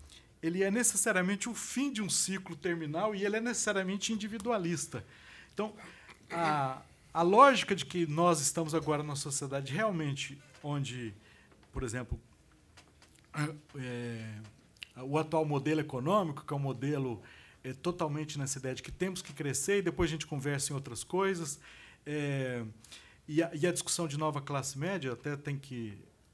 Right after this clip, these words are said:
é, ontem foi lançado um livro bem interessante aí contra o, o Marcelo Negri, né? É, e que tá na internet disponível já, é, sobre nova classe média, muito interessante, e o debate também tá na internet,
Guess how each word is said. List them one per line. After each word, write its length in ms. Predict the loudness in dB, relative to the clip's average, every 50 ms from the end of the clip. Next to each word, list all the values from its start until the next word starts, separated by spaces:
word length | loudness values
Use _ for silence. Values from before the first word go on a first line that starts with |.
| _ _ -14
é, 180 | -12 -12 -10 -6
ontem 320 | -2 0 0 0 0 -4 -6
foi 160 | -2 -2 -2
lançado 380 | -2 -2 -2 -2 -4 -4 -2
um 40 | -2
livro 180 | -2 -2 -4 -2
bem 140 | -2 -2 -2
interessante 640 | -2 -2 -2 -4 -2 -4 -4 -4 -6 -6 -6 -6
aí 80 | -6 -6
contra 420 | -6 -6 -6 -6 -6 -6 -6 -6
o, 220 | -6 -6 -6 -8 -12 -12
o 80 | -10 -8
Marcelo 440 | -6 -6 -6 -6 -6 -6 -6 -6 -4
Negri, 340 | -4 -2 -2 -2 -2 -4 -4
né? 160 | -4 -6 -6 -8 -12 -20 -20 -20 -20 -20 -20 -20 -14 -8
É, 240 | -4 -2 -2 0 -2
e 60 | -4
que 100 | -6 -6
tá 120 | -2 0
na 100 | 0 0
internet 420 | 0 0 -2 -2 -2 -2 -4 -4 -6
disponível 560 | -6 -8 -6 -6 -4 -4 -4 -4 -4 -4 -4
já, 340 | -4 -2 -2 -2 -2 -4 -8 -12 -18 -20 -20 -20 -20 -20 -20 _ -8
é, 220 | -6 -4 -4 -4 -4
sobre 460 | -4 -4 -4 -4 -4 -4 -2 -4 -2
nova 260 | -2 -4 -4 -4 -6
classe 360 | -8 -8 -8 -8 -8 -8 -6
média, 260 | -6 -6 -4 -4 -4
muito 240 | -2 -2 -2 -4 -4
interessante, 640 | -6 -6 -6 -4 -4 -4 -2 -2 -2 -4 -4 -8 -12 -16 -20 -20 -20 -20 -20 -20 -20 -20 -20 -20 -16
e 60 | -12 -8
o 40 |
debate 400 | -4 -4 -2 0 0 -2 -2 -2
também 220 | -4 -4 -2 -2 -2
tá 160 | -2 -2 -2
na 100 | -2 -4
internet, 640 | -6 -6 -6 -6 -4 -2 -4 -4 -4 -6 -10 -12